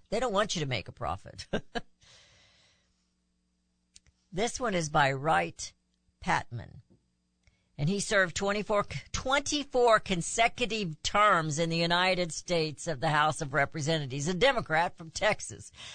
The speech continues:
He served in the, his district from, are you ready for this?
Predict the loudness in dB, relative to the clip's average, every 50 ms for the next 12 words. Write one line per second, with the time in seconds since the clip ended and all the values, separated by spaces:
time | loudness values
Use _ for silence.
0 | -18 -20 -6 -2 0 2 2 2 0 -2 0 2 4 4 6 6 4 2 0 -2
1 | -4 -4 -4 -6 -6 -8 -6 -6 -2 0 2 0 0 -2 -4 -4 -2 0 0 0
2 | 0 0 0 0 0 -4 -4 0 2 2 2 0 0 0 0 0 0 0 -2 0
3 | 2 2 2 2 0 -4 -6 -4 -4 -2 -4 -4 -6